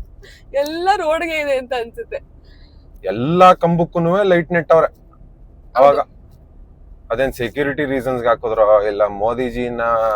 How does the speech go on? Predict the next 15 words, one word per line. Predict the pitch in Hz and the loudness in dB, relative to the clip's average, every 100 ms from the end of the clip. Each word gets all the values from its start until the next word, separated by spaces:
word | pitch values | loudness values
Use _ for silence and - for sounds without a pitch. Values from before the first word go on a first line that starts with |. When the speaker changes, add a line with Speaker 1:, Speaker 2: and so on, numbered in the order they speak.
| 104 - - - 113 | -4 -10 -20 -18 -8
Speaker 2:
ಇಂಪ್ರೆಸ್ | 120 139 139 135 | -6 -2 -2 0
ಮಾಡಕ್ | 127 117 | -2 0
ಹಾಕಿದ್ರೋ | 117 113 120 139 | -2 -2 -4 -2
ಗೊತ್ತಿಲ್ಲ. | 107 101 104 92 | -2 -4 -8 -8
ಅದ್ | 101 | -6
ಏನು | 101 107 107 | -4 -4 -4
ಅಂತ | 101 98 | -6 -4
ಹಾಕವ್ರು, | 101 101 98 | -2 -2 -4
ಅದ್ನ | 95 92 | -4 -6
ಕ-, | 95 95 95 95 95 | -6 -4 -2 -2 -2
ಕಟ್ಟೆಗಳು | 104 - 113 110 110 | -6 -2 0 2 0
ಕಟ್ಟವ್ರೆ | 104 - 107 104 | -4 0 0 0
ಕೆಳಗಡೆ. | - 101 104 104 104 107 107 92 - _ - - - - - 85 | -2 -2 0 2 4 4 2 -2 -10 _ -20 -20 -20 -20 -20 -18
ಇರಿಟೇಷನ್, | 92 131 165 151 117 | -8 0 0 0 -2
ಇರಿಟೇಷನ್. | 110 160 202 - 175 | -2 2 2 4 2